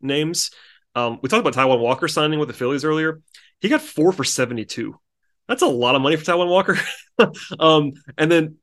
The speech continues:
Jameson Taillon got four for sixty-eight. Those guys are, like, league average starters. And I'm not, I promise I'm not trying to make my own point, 'cause I know I was, I was the high guy on the Charlie Morton deal.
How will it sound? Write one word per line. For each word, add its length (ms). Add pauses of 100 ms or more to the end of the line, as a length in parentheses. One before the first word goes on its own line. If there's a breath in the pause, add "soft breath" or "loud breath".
(120)
Jameson 340
Taillon 520 (320)
got 240
four 160
for 80
sixty-eight. 560 (400)
Those 160
guys 280
are, 60
like, 160
league 280
average 320
starters. 480
And 160
I'm 180
not, 300
I 80
promise 280
I'm 60
not 140
trying 180
to 60
make 200
my 120
own 220
point, 260
'cause 100
I 60
know 120
I 100
was, 260
I 100
was 140
the 60
high 240
guy 200
on 80
the 60
Charlie 220
Morton 280
deal. 300